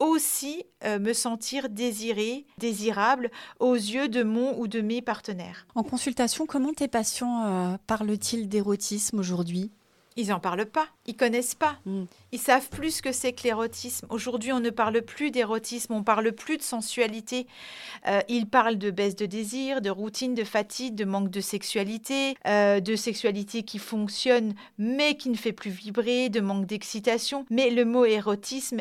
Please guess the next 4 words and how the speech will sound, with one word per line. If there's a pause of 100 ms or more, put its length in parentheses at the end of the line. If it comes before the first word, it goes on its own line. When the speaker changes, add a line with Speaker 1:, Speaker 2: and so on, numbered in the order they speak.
Speaker 1:
est
rarement
utilisé. (640)
Euh,